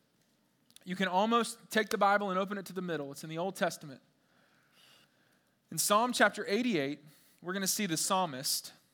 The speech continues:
It's not actually David. David wrote a lot of the Psalms. This is not David.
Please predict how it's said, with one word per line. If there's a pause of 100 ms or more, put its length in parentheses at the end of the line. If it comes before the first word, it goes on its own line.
(1300)
It's
not
actually
David. (260)
David
wrote
a
lot
of
the
Psalms.
This
is
not
David.